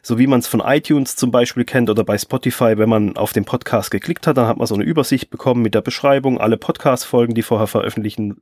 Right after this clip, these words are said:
wurden. Äh, das gab's auch schon,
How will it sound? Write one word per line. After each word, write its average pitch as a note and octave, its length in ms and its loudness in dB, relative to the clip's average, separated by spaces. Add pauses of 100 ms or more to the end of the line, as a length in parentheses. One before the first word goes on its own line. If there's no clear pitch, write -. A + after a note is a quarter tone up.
(340)
wurden. C3 580 2 (720)
Äh, A2+ 260 4 (180)
das - 420 -2 (100)
gab's G#2+ 260 0
auch G3 240 2
schon, F#3 260 2